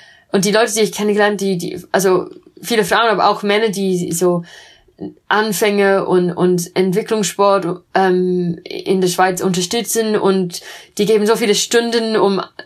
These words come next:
äh, um, um anderen Leuten he-, zu helfen, zum, zum Lernen, so Kuren fahren und das ist ja toll. Es ist unglaublich, was die Leute machen da und, äh,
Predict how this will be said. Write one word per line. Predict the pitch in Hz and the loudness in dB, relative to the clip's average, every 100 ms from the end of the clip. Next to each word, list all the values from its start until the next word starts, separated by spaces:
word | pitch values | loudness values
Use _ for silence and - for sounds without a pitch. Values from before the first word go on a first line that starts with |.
| - - - - - - | -20 -20 -20 -18 -6 0
äh, | 202 190 190 | 2 2 2
um, | 196 190 175 | 0 0 -4
um | 131 | -4
anderen | - 202 196 | 0 2 2
Leuten | 196 196 196 185 | 2 0 0 0
he-, | 175 - 180 - | -2 -4 -16 -8
zu | - | -2
helfen, | 185 226 277 269 254 | 0 0 0 -2 -2
zum, | 214 202 | -2 -4
zum | 185 185 | -2 0
Lernen, | 185 214 226 214 | 2 2 2 -2
so | 208 | 0
Kuren | 233 226 220 | 0 0 0
fahren | 220 208 214 | 2 2 0
und | 196 180 - - - - - | -2 -6 -14 -18 -20 -20 -8
das | 190 170 | -2 0
ist | 190 - | 0 0
ja | 180 | -2
toll. | - 190 185 160 | 0 0 2 0
Es | 180 | -2
ist | 175 | -4
unglaublich, | - 233 208 202 190 | -4 0 0 2 0
was | 185 | -2
die | 180 | -2
Leute | 175 170 180 | -2 -2 -4
machen | 175 175 175 | -4 -4 -4
da | 170 170 | -2 -4
und, | 170 175 165 170 | -2 -2 0 -2
äh, | 170 165 | 0 -2